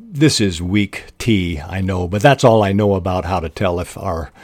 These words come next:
own humor is indeed funny. I have been reading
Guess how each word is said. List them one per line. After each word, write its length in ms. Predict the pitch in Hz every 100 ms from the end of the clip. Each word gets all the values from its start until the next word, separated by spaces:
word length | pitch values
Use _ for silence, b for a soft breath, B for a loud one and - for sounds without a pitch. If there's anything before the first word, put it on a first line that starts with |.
| b
own 240 | - 98 87
humor 420 | 95 98 87 85
is 200 | 87 82
indeed 520 | 80 80 95 90 85 - b b b
funny. 500 | b - 110 90 82 69 b b b b b b b b _ _ _ _ _ _ _ _ _ _ _ b b b b b b b b b b b b
I 120 | 180 202
have 300 | 107 101 80
been 300 | 101 78 85
reading 600 | 123 104 78 92 107